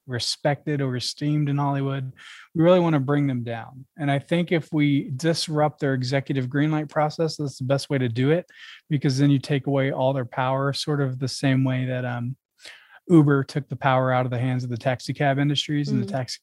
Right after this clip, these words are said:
Speaker 1: cab lobbies. Um, so I think we have the way, we have a, the ability to do that. And I think we are gonna do that. Um, but so it wasn't a joke about buying Disney. That would be a long-term plan. But I, I, I also would just like, ultimately, at the end of the day, I would like to see Loor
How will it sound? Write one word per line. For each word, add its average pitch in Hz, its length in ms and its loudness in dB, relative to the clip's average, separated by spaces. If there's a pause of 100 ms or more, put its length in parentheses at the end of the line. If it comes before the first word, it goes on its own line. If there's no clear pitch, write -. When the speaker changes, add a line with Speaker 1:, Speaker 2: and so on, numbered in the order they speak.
Speaker 1:
cab 139 160 -2
lobbies. 151 460 0 (400)
Um, 139 220 0
so 143 160 0
I 135 40 2
think 151 280 -2
we 151 80 2
have 135 180 0
the 131 80 0
way, 131 240 0
we 147 140 0
have 143 160 4
a, 123 80 -2 (640)
the 147 120 2
ability 135 500 0
to 120 100 -8
do 123 160 -2
that. 165 180 -2
And 139 120 -6
I 131 60 -2
think 135 220 -6
we 131 80 0
are 120 160 2
gonna 127 220 0
do 135 140 0
that. 135 240 0 (460)
Um, 131 440 0
but 147 240 2
so 151 260 0
it 185 60 -4
wasn't 170 340 4
a 135 60 0
joke 147 340 -2
about 131 240 -4
buying 131 240 -2
Disney. 135 360 -2
That 131 120 -2
would 135 100 -4
be 135 100 -2
a 127 40 -4
long-term 127 480 -4
plan. 131 380 -2
But 139 160 -2
I, 165 100 -2 (100)
I, 165 360 -2
I 156 240 2
also 175 400 2
would 143 120 0
just 156 280 -8
like, 143 280 0 (540)
ultimately, 139 800 2
at 135 100 -4
the 147 80 0
end 147 120 2
of 139 40 -6
the 139 80 -2
day, 127 300 0
I 123 60 -2
would 127 200 -4
like 135 220 0
to 143 80 -10
see 135 220 -2
Loor 135 420 2